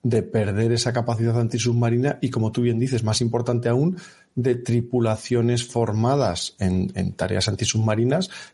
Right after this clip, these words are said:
porque si te quedas sin el sistema para ejercerlo, el submarino, o en este caso el avión de patrulla marítima, no tienen con qué entrenarse más allá de lo sintético, ¿no? De lo simulado. Totalmente de acuerdo.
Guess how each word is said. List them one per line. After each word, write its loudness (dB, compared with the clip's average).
porque -2
si -4
te -2
quedas 0
sin 0
el 0
sistema 0
para 0
ejercerlo, 0
el -2
submarino, 2
o -2
en 2
este -4
caso 0
el 2
avión 0
de 0
patrulla 0
marítima, 0
no 2
tienen 2
con -2
qué -2
entrenarse 0
más 0
allá 0
de 0
lo 0
sintético, -4
¿no? 0
De 0
lo -2
simulado. -2
Totalmente -2
de 0
acuerdo. -2